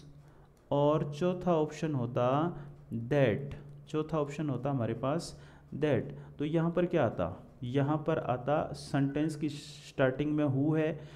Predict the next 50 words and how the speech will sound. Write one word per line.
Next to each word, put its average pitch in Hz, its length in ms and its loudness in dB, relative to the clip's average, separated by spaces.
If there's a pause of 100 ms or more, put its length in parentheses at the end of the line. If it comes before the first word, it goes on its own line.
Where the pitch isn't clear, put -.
(240)
last 139 400 4
में 156 100 0
question 143 400 -2
mark 156 340 -4
है, 147 100 -4
तो 147 100 -4
बीच 156 240 -4
में 170 80 -2
सोचना 170 380 -4
ही 175 80 0
नहीं 165 160 -4
है, 156 100 -6 (320)
बीच 143 260 -6
में 160 100 -2
क्या 156 120 0
आएगा, 120 320 0 (360)
that 147 240 -2
आएगा। 147 300 -4 (340)
तो 147 60 0
ये 170 140 6
sentence 160 420 0
क्या 160 140 2
होगा, 120 440 -4
"Who 170 320 -2
am 175 300 0
I 131 320 2 (380)
that 143 220 4
scold 135 640 0
you?" - 400 -6
तुम्हारे 147 380 4
डांट, 143 340 0
तुम्हारे 143 280 2
को 170 100 2
डांटने 147 360 0
वाला 131 420 0 (280)
मैं 160 160 0
कौन 143 200 2
होता 104 240 -2
हूँ। - 280 -6 (480)
ऐसे 160 280 6
ही 202 120 6
दूसरा 185 340 2
question 175 300 0
अपन 160 280 -2
ऐसे 151 220 -2
लिखते 143 280 -4
हैं 143 320 2
कि 151 180 -2
"What 156 260 0
is 165 380 -2